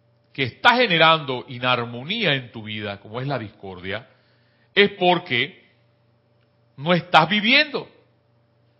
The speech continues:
Y esa discordia lo que hace es regresar con más energía discordante, o yo le llamaría, yo le llamaría inarmonía, para alimentar tu caos. Y es por eso entonces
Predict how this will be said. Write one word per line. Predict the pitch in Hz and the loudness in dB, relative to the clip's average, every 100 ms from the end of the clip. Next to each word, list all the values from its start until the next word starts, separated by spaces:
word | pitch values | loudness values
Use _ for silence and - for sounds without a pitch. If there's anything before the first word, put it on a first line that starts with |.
| _ _ _ _ _ _ | _ _ _ _ _ _
Y | 151 185 | 2 4
esa | 254 | 4
discordia | 254 214 - 208 190 135 127 123 - _ | 2 0 2 4 4 4 0 0 -6 _
lo | 151 147 | -6 -2
que | 147 | 2
hace | 156 214 | 2 2
es | 190 | -2
regresar | 175 165 143 139 - 202 196 196 | 2 4 4 0 2 6 6 4
con | 151 135 | -4 0
más | 156 | 2
energía | 208 214 202 202 | 2 0 2 0
discordante, | 196 214 214 156 127 110 160 - _ _ _ _ _ _ _ | 0 -2 0 0 0 -4 -14 -16 _ _ _ _ _ _ _
o | - 147 110 - _ _ _ _ _ | -2 -2 -2 -14 _ _ _ _ _
yo | 117 | -2
le | 139 | 2
llamaría, | 156 170 160 160 160 - | 2 2 2 2 0 -6
yo | 120 | -6
le | 131 | -2
llamaría | 147 139 143 160 - | 0 0 2 0 -2
inarmonía, | 170 147 143 135 135 127 190 175 147 147 - _ _ _ _ _ _ _ _ - | -2 4 4 4 -4 -4 0 2 0 -2 -16 _ _ _ _ _ _ _ _ 4
para | 165 170 202 | 6 6 4
alimentar | 160 143 135 117 151 160 - | 0 -2 -6 0 2 2 -2
tu | 165 | -6
caos. | - 247 262 139 107 - - _ _ _ _ _ _ _ - - | 6 8 8 6 -4 -16 -20 _ _ _ _ _ _ _ -12 2
Y | 220 | 2
es | |
por | 220 277 359 | 4 2 4
eso | 247 - 175 | 2 0 -8
entonces | 151 135 123 110 110 | -6 -6 -8 -12 -16